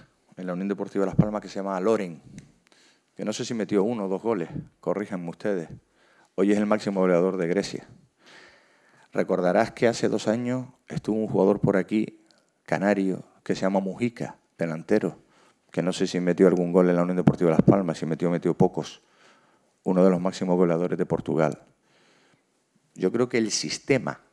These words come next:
de juego de esta Unión Deportiva Las Palmas de los últimos años, y si quieres ir para atrás, ¿te acuerdas del Ibaya?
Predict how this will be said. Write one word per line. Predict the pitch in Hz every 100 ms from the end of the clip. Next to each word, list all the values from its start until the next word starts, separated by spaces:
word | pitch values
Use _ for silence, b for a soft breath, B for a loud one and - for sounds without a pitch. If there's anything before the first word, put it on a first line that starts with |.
| _ _ _ -
de | 78
juego | - 123 120 78 - _ _ _ _ _
de | -
esta | 90 92
Unión | 87 92
Deportiva | 92 90 - 87
Las | 78
Palmas | - 113 107 76 - _ b b b b b b _ _ -
de | 87
los | 76 -
últimos | - 113 107 98 - - _ _ -
años, | 107 101 98 98 - - _ b b b
y | 104
si | - -
quieres | 110 117
ir | 127 -
para | 110
atrás, | 95 127 151 147 _ _ b b b b _ -
¿te | 87
acuerdas | 95 120 120
del | 113
Ibaya? | 107 135 117 85